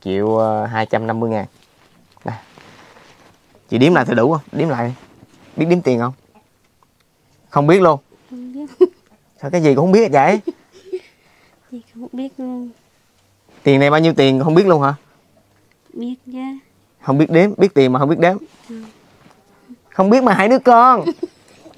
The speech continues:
Speaker 1: À, đội chơi lang thang xin thay mặt,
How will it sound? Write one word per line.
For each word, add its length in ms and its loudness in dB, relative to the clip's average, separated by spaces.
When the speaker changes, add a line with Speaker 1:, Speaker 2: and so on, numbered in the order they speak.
Speaker 1:
À, 680 -4
đội 140 -4
chơi 80 0
lang 140 0
thang 180 -2
xin 140 -4
thay 140 -4
mặt, 140 -6